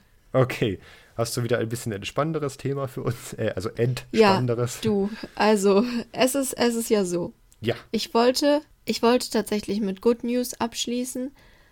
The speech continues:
Speaker 2: ähm, mit coolen Neuigkeiten, auch irgendwie zum Thema Klima, Klimawandel. Jetzt ist es aber so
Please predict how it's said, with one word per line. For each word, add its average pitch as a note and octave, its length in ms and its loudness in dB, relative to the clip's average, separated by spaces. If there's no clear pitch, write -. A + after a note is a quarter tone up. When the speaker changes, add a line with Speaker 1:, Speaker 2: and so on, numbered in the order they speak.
Speaker 2:
ähm, G3 500 -2
mit - 360 -8
coolen C4+ 380 2
Neuigkeiten, A#3 880 -2
auch A3+ 460 0
irgendwie G#3 400 0
zum F#3+ 300 -6
Thema F#3+ 500 -4
Klima, C#4 480 -4
Klimawandel. A#3+ 880 -2
Jetzt - 260 -4
ist B3 260 0
es - 260 -6
aber F#3+ 400 0
so A3 440 4